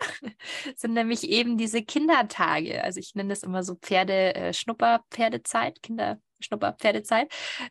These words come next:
Ähm, ich stell mir mal vor, wie die Kinder schnuppern am Pferd dort <laughs> stehen. Ähm,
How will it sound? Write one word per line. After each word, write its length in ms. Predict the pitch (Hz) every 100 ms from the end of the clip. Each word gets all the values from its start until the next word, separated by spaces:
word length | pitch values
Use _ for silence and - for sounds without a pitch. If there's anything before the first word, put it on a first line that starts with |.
| -
Ähm, 360 | 190 190 196 196
ich 100 | -
stell 140 | 165
mir 120 | 175
mal 120 | 170
vor, 240 | 170 190 170
wie 80 | 165
die 120 | 170
Kinder 280 | 214 208 180
schnuppern 400 | - 202 196 156
am 100 | 180
Pferd 420 | - 214 - -
dort 180 | 220 202
<laughs> 160 | 156 214
stehen. 460 | - - 233 233 - - - _ - _ _ _ - - 605 508 359 294 -
Ähm, 580 | 220 220 226 220 226